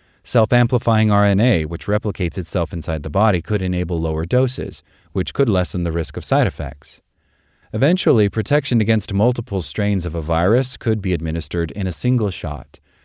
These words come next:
There are efforts to make universal vaccines for coronaviruses or influenza that would target their stable features, like the stalk of an influenza virus, getting around their ability to shift and mutate.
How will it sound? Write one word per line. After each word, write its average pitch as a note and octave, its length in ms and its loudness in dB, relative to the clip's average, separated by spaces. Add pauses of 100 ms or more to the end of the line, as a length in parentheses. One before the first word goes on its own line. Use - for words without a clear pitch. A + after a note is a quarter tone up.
(180)
There G#2 180 4
are G2+ 160 4
efforts G#2 460 0
to - 80 -2
make F#2+ 280 2
universal G2 460 2
vaccines F2+ 640 0
for E2+ 160 -4
coronaviruses D#2+ 1040 0
or C#2+ 140 -4
influenza E2+ 720 -2
that F#2+ 160 0
would E2+ 160 -4
target F#2+ 380 -2
their E2+ 140 -2
stable E2 420 -4
features, - 560 -6 (320)
like D#2+ 160 -4
the - 100 -6
stalk B2 460 0
of D2+ 120 -4
an E2 80 -4
influenza G2 540 -2
virus, C#2 460 -4 (280)
getting F2+ 240 0
around F#2+ 280 2
their E2+ 160 2
ability E2 460 -2
to - 120 -8
shift - 400 -2
and D#2+ 120 -4
mutate. G#2+ 500 -6